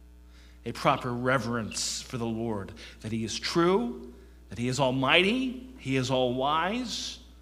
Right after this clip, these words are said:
and that he is good. James says that wisdom results in meekness.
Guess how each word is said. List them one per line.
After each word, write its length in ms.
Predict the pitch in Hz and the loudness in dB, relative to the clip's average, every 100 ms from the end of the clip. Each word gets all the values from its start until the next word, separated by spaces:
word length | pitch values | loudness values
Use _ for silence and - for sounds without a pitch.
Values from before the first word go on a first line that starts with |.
| - - - - - - - - | -20 -20 -20 -20 -20 -20 -20 -14
and 100 | 98 | -6
that 60 | |
he 80 | 117 | -4
is 140 | 113 | -2
good. 320 | 117 151 107 - - - - - - - - - - - - - - - - - - - - - - - - - - - - - | 0 0 0 -4 -16 -20 -20 -20 -20 -20 -20 -20 -20 -20 -20 -20 -20 -20 -20 -20 -20 -20 -20 -20 -20 -20 -20 -20 -20 -20 -18 -10
James 540 | - 123 123 113 - - - | -2 0 2 0 -4 -8 -4
says 300 | 143 135 120 | 2 2 2
that 200 | 135 151 | -2 4
wisdom 480 | 170 165 151 151 147 | 6 6 6 4 4
results 460 | 143 156 151 147 | 2 2 2 0
in 300 | 165 147 151 185 190 | 0 0 -2 0 4
meekness. 960 | 262 269 143 92 - - - - - | 4 2 -2 -2 -2 0 0 -4 -8